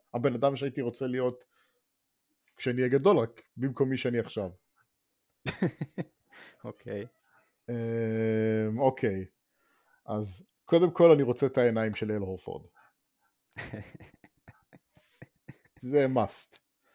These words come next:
Speaker 2: עיניים
Speaker 1: אני,
Speaker 2: טובות.
Speaker 1: אני רוצה את הפרצוף של צ'די אוזמן.
Speaker 2: אוף.
Speaker 1: אני, אני רוצה את הגנים של לברון.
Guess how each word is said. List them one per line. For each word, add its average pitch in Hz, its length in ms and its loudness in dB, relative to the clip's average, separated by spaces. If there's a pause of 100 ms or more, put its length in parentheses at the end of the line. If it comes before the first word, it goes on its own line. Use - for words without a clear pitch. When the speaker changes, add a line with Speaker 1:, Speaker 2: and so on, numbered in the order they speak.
(200)
Speaker 2:
עיניים 123 320 2
Speaker 1:
אני, 104 60 -8
Speaker 2:
טובות. 107 640 -4 (560)
Speaker 1:
אני 135 160 -2
רוצה 131 320 2
את 139 120 2
הפרצוף 123 460 -2
של 120 160 -2
צ'די 117 320 -2
אוזמן. 120 420 -2 (1300)
Speaker 2:
אוף. 170 800 0 (540)
Speaker 1:
אני, 131 140 -2 (240)
אני 135 140 0
רוצה 131 260 2
את 147 100 -2
הגנים 139 360 6
של 123 160 0
לברון. 113 440 4